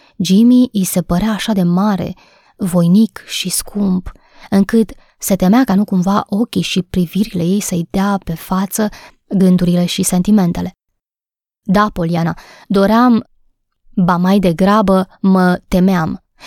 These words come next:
Iată, acum nu mai este vorba să fiu cavaler, ca în cazul lui Jamie. Acum e vorba de cineva care are mâini, picioare și cap ca și mine și dacă vrea să câștige, trebuie să câștige numai prin luptă dreaptă.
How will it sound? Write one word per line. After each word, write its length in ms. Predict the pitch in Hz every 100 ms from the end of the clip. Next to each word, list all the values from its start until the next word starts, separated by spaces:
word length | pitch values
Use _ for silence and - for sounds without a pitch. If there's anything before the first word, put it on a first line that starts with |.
| -
Iată, 360 | - 202 202 254
acum 560 | 220 185 - 226 226 - _
nu 240 | 202 202
mai 160 | 226 185
este 200 | 180 180
vorba 320 | 170 190 180
să 120 | 170
fiu 200 | 175 185
cavaler, 560 | 180 170 165 165 - - _
ca 200 | - 190
în 100 | 175
cazul 320 | 180 202 180 175
lui 160 | 170
Jamie. 300 | 160 160 - - _ - - _
Acum 380 | - 175 - 240
e 80 | 226
vorba 320 | 214 226 208
de 80 | 180
cineva 380 | - 175 202
care 240 | 214 180 185
are 160 | 175
mâini, 420 | 165 170 226 262 - -
picioare 580 | 190 - 196 202 247 247
și 180 | - -
cap 360 | 196 - 185 -
ca 160 | -
și 160 | 180 -
mine 240 | 190 185 175 - -
și 160 | - 208
dacă 300 | 180 175 175
vrea 200 | 220 240
să 140 | 185
câștige, 440 | 175 175 233 208
trebuie 300 | 196 220 190
să 100 | 185
câștige 420 | 180 180 - 214 190
numai 280 | 202 190
prin 220 | 170 180 180
luptă 260 | 185 -
dreaptă. 480 | 165 170 156 - 170